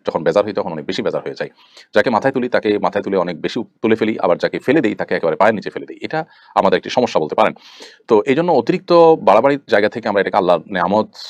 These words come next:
বা আল্লাহ প্রদত্ত ডাইরেক্ট এরকম কিছু বলছি। হয়তোবা আল্লাহ তাআলা একটা আমাদের প্রতি অনুগ্রহ করেছেন, সেজন্য দিয়েছেন, মাজলুমের প্রতি রক্ষা কর-, রহম করেছেন আল্লাহ তাআলা। আবার হয়তো এটা আমাদের জন্য নতুন কোনো ফাঁদ,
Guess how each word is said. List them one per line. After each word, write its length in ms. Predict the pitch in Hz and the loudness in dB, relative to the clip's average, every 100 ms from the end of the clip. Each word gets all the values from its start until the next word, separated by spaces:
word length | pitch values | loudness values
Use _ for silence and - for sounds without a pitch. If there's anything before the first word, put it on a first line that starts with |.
| - | -10
বা 200 | 90 85 | -2 0
আল্লাহ 200 | 82 98 | 2 2
প্রদত্ত 520 | 98 92 90 95 90 87 90 | 2 -2 -2 -2 0 -2 0
ডাইরেক্ট 300 | 90 90 90 | 0 0 -2
এরকম 200 | 80 80 | -8 -10
কিছু 200 | - 76 | -10 -10
বলছি। 220 | 73 - _ _ | -10 -12 _ _
হয়তোবা 460 | - 185 185 82 - - | 0 2 2 -6 -6 -2
আল্লাহ 160 | 110 | 0
তাআলা 120 | 98 85 | 0 -2
একটা 120 | 87 | -2
আমাদের 160 | 85 | -4
প্রতি 140 | 82 80 | -6 -8
অনুগ্রহ 280 | 82 92 95 | -8 -8 -8
করেছেন, 300 | 87 - 85 _ _ _ _ - _ - | -8 -10 -14 _ _ _ _ -20 _ -8
সেজন্য 260 | - 101 87 | -2 0 0
দিয়েছেন, 280 | 92 92 | -2 -2
মাজলুমের 300 | 92 85 90 | -4 -4 -6
প্রতি 140 | - 87 | -6 -6
রক্ষা 200 | - - | -6 -6
কর-, 260 | 90 85 | -6 -2
রহম 200 | 85 104 | 0 0
করেছেন 240 | 95 - 85 | -2 -6 -4
আল্লাহ 140 | 80 | -4
তাআলা। 200 | - 82 - - - | -4 -6 -10 -14 0
আবার 200 | 139 156 | 2 2
হয়তো 280 | 139 131 120 _ _ | 0 -2 -6 _ _
এটা 300 | 104 101 90 | 0 2 2
আমাদের 300 | 82 87 85 | 2 -2 -6
জন্য 180 | 80 85 | -4 -6
নতুন 240 | 82 85 104 | -4 -4 -2
কোনো 180 | 110 | -2
ফাঁদ, 220 | 101 95 | 0 -2